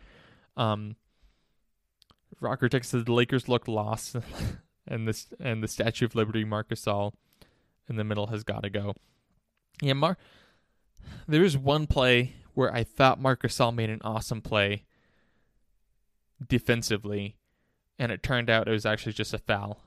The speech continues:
<laughs> on Gobert, and it wasn't called, and th-, and that was the time where Gobert got called for the technical. Um, the first time I saw it, though, it looked like Marc Gasol blocked him clean, and I was like, "Okay, like, Marc Gasol still has, like, that defensive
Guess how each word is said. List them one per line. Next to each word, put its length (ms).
<laughs> 140
on 160
Gobert, 540
and 140
it 60
wasn't 300
called, 300
and 120
th-, 100
and 180
that 80
was 140
the 100
time 220
where 220
Gobert 340
got 160
called 220
for 80
the 100
technical. 600
Um, 360
the 440
first 280
time 120
I 80
saw 240
it, 100
though, 140
it 60
looked 240
like 200
Marc 220
Gasol 260
blocked 320
him 160
clean, 380
and 140
I 80
was 160
like, 160
"Okay, 360
like, 220
Marc 200
Gasol 300
still 220
has, 240
like, 160
that 220
defensive 640